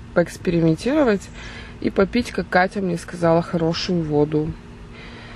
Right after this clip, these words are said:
А, два литра в день нужно пить. В общем, одна вот эта бутылка литровая стоит два доллара.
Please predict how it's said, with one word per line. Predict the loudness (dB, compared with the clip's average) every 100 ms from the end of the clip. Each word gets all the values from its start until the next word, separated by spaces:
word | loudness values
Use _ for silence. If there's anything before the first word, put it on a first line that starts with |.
| -16 -6 2
А, | 4 4
два | 4 2 4
литра | 0 -2 -4
в | 0
день | 2 4
нужно | 4 4 2 0
пить. | 0 -2 -2 -6 -10 -8 -2
В |
общем, | 2 2 0
одна | -4 -2 -2
вот | -2 -6
эта | -6
бутылка | -4 2 2 4 2
литровая | 2 2 2 4 2
стоит | 0 -2 0 0 0 -2 -2 -8
два | -8 -2 2
доллара. | 2 0 -2